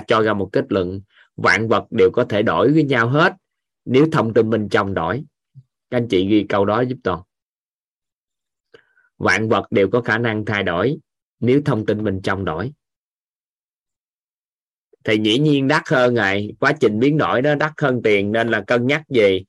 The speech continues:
về mọi cái nên họ không có làm. Nhưng họ chứng minh được cho thế, thế giới này một điều. Đó là gì ạ? Đó là có khả năng thay đổi được nếu thông tin bên trong đổi.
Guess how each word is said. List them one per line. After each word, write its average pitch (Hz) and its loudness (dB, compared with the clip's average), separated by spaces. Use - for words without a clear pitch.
về 107 2
mọi 101 0
cái 123 0
nên 139 -2
họ 107 -2
không 123 -4
có 139 0
làm. 98 -2
Nhưng 117 -2
họ 107 -2
chứng 160 -2
minh 151 0
được 107 2
cho 123 2
thế, 117 -2
thế 156 0
giới 160 2
này 160 -2
một 98 -4
điều. 95 2
Đó 123 2
là 120 2
gì 95 2
ạ? 85 0
Đó 117 4
là 90 0
có 151 2
khả 123 -2
năng 117 -4
thay 107 -2
đổi 98 2
được 95 2
nếu 135 0
thông 113 -2
tin 110 -6
bên 104 -2
trong 98 -4
đổi. 90 -6